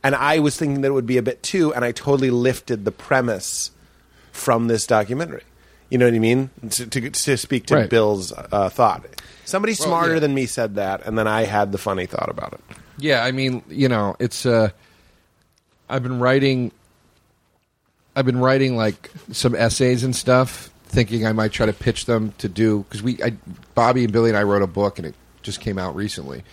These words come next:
Speaker 1: Yeah.
Speaker 2: It's called Cheat.
Speaker 1: I wanna talk about it.
Speaker 2: Please buy it.
Speaker 1: Uh, let's
Speaker 2: Uh,
Speaker 1: talk about it.
Speaker 2: yeah.
Speaker 1: But finish this, then we'll talk about Cheat.
Speaker 2: But so I started writing some essays and stuff, and I was like, "You know what? If Cheat does well enough and I have the opportunity to do another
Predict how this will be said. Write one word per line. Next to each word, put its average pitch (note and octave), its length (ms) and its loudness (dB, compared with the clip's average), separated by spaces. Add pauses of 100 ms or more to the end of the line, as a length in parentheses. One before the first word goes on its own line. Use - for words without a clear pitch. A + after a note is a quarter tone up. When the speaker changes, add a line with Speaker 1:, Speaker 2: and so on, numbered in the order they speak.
Speaker 1:
Yeah. A2 160 2 (180)
Speaker 2:
It's - 100 -18
called G#2 240 0
Cheat. - 400 -4 (220)
Speaker 1:
I F#2+ 120 -4
wanna G#2 220 0
talk A#2 200 2
about E2+ 180 -2
it. - 80 -10
Speaker 2:
Please A2+ 260 0
buy F#2 260 0
it. D2 120 -10 (500)
Speaker 1:
Uh, A#2 140 2
let's - 140 2
Speaker 2:
Uh, - 20 2
Speaker 1:
talk C#3 160 2
about F2+ 160 -6
it. - 60 -14 (120)
Speaker 2:
yeah. C3 260 0
Speaker 1:
But A2 240 -4
finish A#2 300 -2
this, - 180 0
then G#2+ 120 -2
we'll G2+ 100 0
talk G2 160 0
about F#2+ 160 0
Cheat. F#2 220 -6
Speaker 2:
But D3 140 2
so E3 100 2
I - 20 2
started F#3 320 2
writing D3 440 2
some B2+ 160 0
essays B2+ 360 2
and G#2+ 100 -6
stuff, G#2+ 460 0
and G2 100 -4
I A2 60 0
was G#2+ 120 -2
like, A2+ 180 2
"You D3+ 60 0
know F#3 80 2
what? G3+ 220 2
If B2 140 -8
Cheat D#3 380 0
does B2+ 180 2
well B2+ 200 4
enough A#2+ 260 2
and A2 80 0
I G#2+ 40 2
have G#2+ 120 0
the G#2 180 -4
opportunity A2 460 -2
to G2+ 80 -2
do G#2 240 2
another G#2 340 0